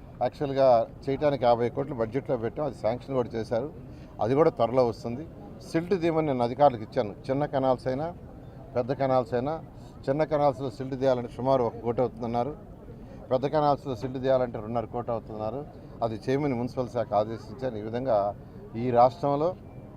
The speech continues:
మొత్తం నెల్లూరు మున్సిపాలిటీ కాదు, రాష్ట్రం మొత్తం యాక్చువల్గా ఒక స్పెషల్ డ్రైవ్ చేస్తూ ముందుకు పోతున్నాం. అంతేకాకుండా అండర్‌గ్రౌండ్ డ్రైనేజ్ కొంత అయిపోయింది, కనెక్షన్స్ తీసుకోవచ్చు. కనెక్షన్స్ తీసుకోవడానికి గతంలో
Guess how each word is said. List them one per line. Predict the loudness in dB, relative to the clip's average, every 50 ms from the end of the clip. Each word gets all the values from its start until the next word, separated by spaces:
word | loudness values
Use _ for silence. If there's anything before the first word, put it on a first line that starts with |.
| -6 -4 -4
మొత్తం | -4 0 0 0 0 2 0
నెల్లూరు | -2 -2 0 -2 -2 -2
మున్సిపాలిటీ | -4 -6 -2 2 2 2 2 2 2 2
కాదు, | 0 0 2 4 4
రాష్ట్రం | 4 4 2 0 -4 -2 -2
మొత్తం | -2 -4 -2 -4 -4 -4
యాక్చువల్గా | -4 -4 -6 -6 -2 0 0 2 0 0 -2 -8 -14 -18 -18 -18 -16 -10 -8 -6
ఒక | -6 -6 -6 -4
స్పెషల్ | -4 -4 -2 -2 -2 0
డ్రైవ్ | 2 0 0 0 0 -4
చేస్తూ | -4 -4 -6 -8 -6 -6
ముందుకు | -4 -4 -4 -2
పోతున్నాం. | -2 -4 -4 -6 -8 -10 -10 -12 -14 -16 -16 -16 -16 -16 -6 -4 -2
అంతేకాకుండా | 2 6 6 8 10 10 10 10 10 10 12 12 12 12 12 10 8 4 -4 -12 -18 -18 -14 -2 0 0
అండర్‌గ్రౌండ్ | 0 4 6 8 12 12 12 12 12 10
డ్రైనేజ్ | 8 6 8 6 2 0 -2 -2 -2
కొంత | 0 2 2 2
అయిపోయింది, | 2 0 -4 -4 -4 -6 -8 -8 -12 -16 -18 -18 -18 -16 -10 0
కనెక్షన్స్ | 0 0 2 2 0 -2 -2 -2 -4
తీసుకోవచ్చు. | -6 -8 -4 -2 -2 -2 -2 -2 -6 -12 -14 -14 -16 -16 -16 -16 -16 -16 -16 -16 -16 -16 -16 -16 0 2
కనెక్షన్స్ | 4 4 4 4 2 0 0 0 -4
తీసుకోవడానికి | -4 2 4 4 6 8 6 6 6 6 4
గతంలో | 6 6 4 6 8